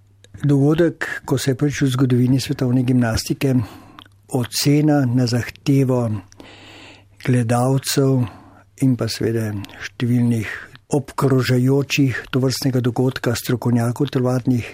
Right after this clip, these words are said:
morala spremeniti. Mogoče bi uvodoma to rekel, da smo tekmovali takrat v dvanajstero boju na šestih orodjih v obveznem programu,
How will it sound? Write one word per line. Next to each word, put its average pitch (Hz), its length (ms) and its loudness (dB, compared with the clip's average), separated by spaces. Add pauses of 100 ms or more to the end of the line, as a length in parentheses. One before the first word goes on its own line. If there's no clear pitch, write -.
morala 123 440 2
spremeniti. 117 680 -2 (340)
Mogoče 135 260 2
bi 120 160 2
uvodoma 123 640 0
to 143 180 0
rekel, 139 300 2
da 120 140 0
smo 123 200 -2
tekmovali 117 440 -2
takrat 120 320 -4
v 113 180 -4 (160)
dvanajstero 117 640 0
boju 117 400 0 (500)
na - 80 0
šestih 123 480 0 (240)
orodjih 123 600 0 (380)
v 131 140 0
obveznem 151 540 2
programu, 135 600 2